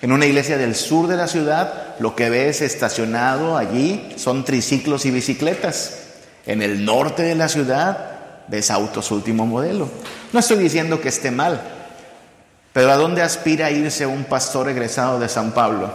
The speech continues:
hermanos? ¿Al norte o al sur? Si tuvieras que elegir, ¿qué escoges?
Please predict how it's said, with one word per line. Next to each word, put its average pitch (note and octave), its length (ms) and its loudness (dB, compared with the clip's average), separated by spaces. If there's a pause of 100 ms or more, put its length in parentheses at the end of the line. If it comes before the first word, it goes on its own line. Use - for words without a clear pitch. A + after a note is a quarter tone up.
hermanos? A#2+ 540 -4 (1700)
¿Al G2+ 200 -2
norte C3+ 360 0
o A#2+ 120 0
al G#2+ 120 -2
sur? G2 220 -4 (3000)
Si B2 100 2
tuvieras D3+ 440 4
que D3 120 -2
elegir, C#3+ 520 0
¿qué B2+ 100 -6
escoges? - 760 -4